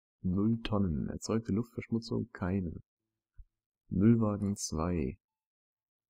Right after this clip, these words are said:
Okay, schauen wir mal. Die Müllkarte. Wo wird denn viel Müll produziert? Nirgends. Ah, hier in der Stadt. <laughs> Ein Gemeindehaus, ja. Die Politiker halt, ne?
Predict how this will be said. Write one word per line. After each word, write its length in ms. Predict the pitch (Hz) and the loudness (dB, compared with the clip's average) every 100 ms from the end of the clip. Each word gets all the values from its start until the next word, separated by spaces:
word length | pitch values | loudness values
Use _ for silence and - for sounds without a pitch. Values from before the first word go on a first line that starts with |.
| _ | _
Okay, 560 | - - 95 87 107 131 117 | -18 -6 -2 0 -2 -4 -8
schauen 200 | - 101 | -4 -2
wir 80 | 107 | 0
mal. 340 | 117 131 131 _ _ _ _ _ | 0 -2 -10 _ _ _ _ _
Die 80 | 98 | 2
Müllkarte. 920 | 95 95 113 - - - - - - - _ _ - - - _ _ _ _ _ _ | 4 6 4 2 -6 -6 -6 -6 -8 -12 _ _ -10 -10 -14 _ _ _ _ _ _
Wo 160 | - 107 | -8 -4
wird 140 | 101 | 0
denn 100 | 101 | 2
viel 220 | 98 104 90 | 0 -2 0
Müll 240 | 87 110 | 2 2
produziert? 680 | - 101 - - 85 92 - | 0 -2 0 -2 -2 -4 -2
Nirgends. 680 | 80 110 117 92 123 - - - - - _ _ _ _ - | -2 -2 0 -2 -2 -8 -12 -20 -20 -20 _ _ _ _ -6
Ah, 160 | 85 | -2
hier 160 | 101 101 | 2 2
in 60 | |
der 80 | 85 | 0
Stadt. 340 | - - - - _ - - _ _ _ _ - - - - - _ _ _ | -2 -6 -6 -18 _ -20 -20 _ _ _ _ -16 -14 -18 -20 -20 _ _ _
<laughs> 160 | - 139 | 0 4
Ein 1120 | 107 92 - - - - - _ _ - 101 | 4 4 -4 -18 -18 -18 -20 _ _ -2 4
Gemeindehaus, 880 | 92 87 90 113 110 85 78 78 - | 6 8 8 8 8 8 4 2 2
ja. 300 | 82 80 - _ _ _ _ _ _ _ _ _ _ _ _ - | 0 0 -2 _ _ _ _ _ _ _ _ _ _ _ _ -4
Die 80 | |
Politiker 500 | - 107 107 98 87 | 4 6 6 4 2
halt, 240 | 87 80 - | 2 2 0
ne? 300 | 101 110 | 0 0